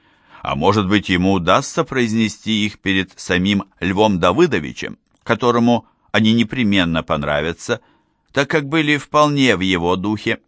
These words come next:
Его богом был Троцкий, провозгласивший перманентную революцию. Перманентная,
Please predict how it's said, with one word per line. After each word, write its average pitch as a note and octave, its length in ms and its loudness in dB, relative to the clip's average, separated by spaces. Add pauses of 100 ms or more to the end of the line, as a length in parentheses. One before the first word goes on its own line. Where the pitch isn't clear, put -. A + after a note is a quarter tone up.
(680)
Его C#3 320 2
богом C3+ 560 0
был A#2 220 -2
Троцкий, F2+ 680 -4 (640)
провозгласивший G2+ 960 0 (300)
перманентную F#2+ 840 0
революцию. D2 760 -6 (600)
Перманентная, D#2+ 1080 0